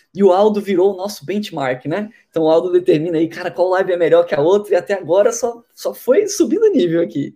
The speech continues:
É, tamo junto aí, galera. Ó, o Bruno Rocha. Bruno, achei que você não ia aparecer hoje, não mandou o seu oi ali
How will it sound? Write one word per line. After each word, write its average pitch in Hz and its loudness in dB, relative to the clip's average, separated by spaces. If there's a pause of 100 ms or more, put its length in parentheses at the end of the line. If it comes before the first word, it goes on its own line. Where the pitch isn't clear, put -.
(520)
É, 139 4
tamo 254 4
junto 247 0
aí, 220 0
galera. 214 2
Ó, 220 4
o 208 4
Bruno 240 2
Rocha. 190 0
Bruno, 214 -2
achei 147 -6
que 220 -16
você 254 -6
não 254 -6
ia 269 -10
aparecer 185 -4
hoje, 196 2
não 190 -14
mandou 180 -2
o 175 -4
seu 160 -4
oi 170 0
ali 160 -2